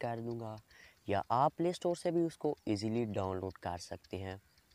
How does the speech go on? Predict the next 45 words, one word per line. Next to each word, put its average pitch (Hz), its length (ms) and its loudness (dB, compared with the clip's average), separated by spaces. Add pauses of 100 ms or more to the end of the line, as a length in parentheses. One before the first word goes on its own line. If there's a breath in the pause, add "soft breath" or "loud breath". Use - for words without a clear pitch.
(460 loud breath)
आपने 180 300 2
क्या 180 160 0
करना 165 240 -4
है, 160 60 -4
first 113 320 0
of 135 120 -4
all 139 220 -2
आपने 120 320 -2
प्ले 101 220 -2
स्टोर 107 240 -2
को 107 160 0
ओपन 123 280 -2
करना 139 320 -4
है। 139 240 -8 (480 loud breath)
प्ले 131 120 0
स्टोर 180 220 2
को 180 120 -2
ओपन 175 220 -4
करने 147 300 -4
के - 120 -6
बाद 147 300 -2
आपने 110 360 0
सर्च 101 360 -4
बार 107 220 0
वाले 101 200 0
ऑप्शन 95 280 -4
में 104 160 -2
जाना 90 300 -6
है। 101 280 -6 (500 loud breath)
सर्च - 300 0
बा-, 104 280 0 (160)
बार 113 240 2
वाले 143 180 -2
ऑप्शन - 220 -8
में 156 120 2
जाने 143 280 2
के - 140 -4
बाद 143 280 2
गाइस 107 400 4
आपने 92 340 -4
यहाँ 92 160 -2
पे 95 120 -4
सर्च - 400 -4
करना 95 400 2
है 98 240 -6